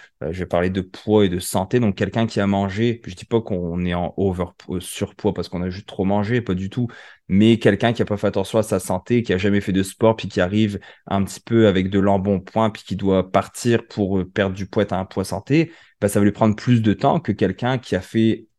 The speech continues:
un peu plus attention toute sa jeunesse, puis qui a continué à faire de la marche, à faire du vélo, et cetera. Donc, c'est un peu la même chose. Vous avez normalement, il y a des bad luck, on l'a dit au début de podcast, mais vous avez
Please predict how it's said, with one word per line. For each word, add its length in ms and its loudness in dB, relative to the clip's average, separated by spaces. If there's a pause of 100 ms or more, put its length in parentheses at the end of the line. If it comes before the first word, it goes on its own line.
(180)
un 80 -4
peu 140 -4
plus 180 -2
attention 480 -2
toute 200 -8
sa 140 0
jeunesse, 400 2
puis 140 -10
qui 100 -4
a 40 -2
continué 640 2 (180)
à 140 -2
faire 240 -4
de 40 -4
la 140 2
marche, 320 4
à 60 0
faire 180 -6
du 140 -14
vélo, 300 2
et 40 2
cetera. 300 2
Donc, 160 0 (180)
c'est 140 -6
un 80 -2
peu 120 2
la 80 6
même 120 2
chose. 340 2 (300)
Vous 420 2
avez 420 6
normalement, 920 2 (680)
il 60 -6
y 40 0
a 40 2
des 120 -2
bad 240 0
luck, 260 2
on 60 0
l'a 100 0
dit 140 -4
au 40 0
début 240 -2
de 60 -10
podcast, 480 0
mais 120 2
vous 320 0
avez 500 4